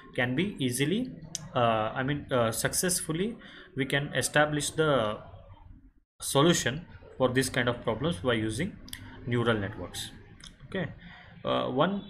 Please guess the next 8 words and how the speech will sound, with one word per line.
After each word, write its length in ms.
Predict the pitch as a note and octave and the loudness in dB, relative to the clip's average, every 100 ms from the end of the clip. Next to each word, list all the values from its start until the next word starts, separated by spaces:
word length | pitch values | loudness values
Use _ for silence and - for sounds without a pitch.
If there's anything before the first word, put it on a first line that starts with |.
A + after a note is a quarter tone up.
| - - - - - | -16 -20 -20 -20 -4
one 180 | D3+ F3+ | 0 2
survey 500 | F#3 C3+ B2+ D#3+ F3+ | 4 4 4 2 0
practical 640 | F3+ - B2+ - D3+ D3+ C3+ | -4 -4 -4 -2 -4 -2 -2
application 480 | - C3+ C3+ - | -2 -4 -4 -4
is 120 | C3+ - | -8 -8
provided 520 | - A2+ A#2+ A#2 A2 | -6 -2 0 0 0
by 200 | E3+ G#3+ - - - - - _ _ | -2 -2 -6 -18 -20 -20 -20 _ _
Rumelhart 680 | G#2+ A#2+ C#3 E3 A2 A2 B2 | 0 2 2 2 2 0 -2